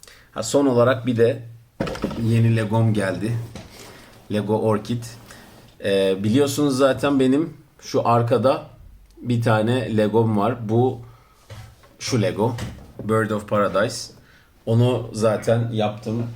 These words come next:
Çok da hoşuma gitti yaparken ve dekor olarak da çok sık kullanıyorum. Hatta soranlar da oluyor, "O, o çiçek ne?" falan diye.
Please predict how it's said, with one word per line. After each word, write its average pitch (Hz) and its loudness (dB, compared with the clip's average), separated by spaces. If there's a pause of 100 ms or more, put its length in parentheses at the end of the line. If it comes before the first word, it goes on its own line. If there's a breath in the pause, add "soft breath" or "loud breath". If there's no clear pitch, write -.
(920)
Çok - -2
da 135 4
hoşuma 120 4
gitti 117 -2
yaparken 104 0 (200)
ve 107 2
dekor 113 2
olarak 113 4
da 113 -2
çok 110 -4
sık 117 -8
kullanıyorum. 110 2
Hatta 113 2
soranlar 101 0
da 110 2
oluyor, 95 0
"O, 90 -2 (260)
o 104 -2
çiçek 110 -2
ne?" 98 0
falan 92 -4
diye. 95 2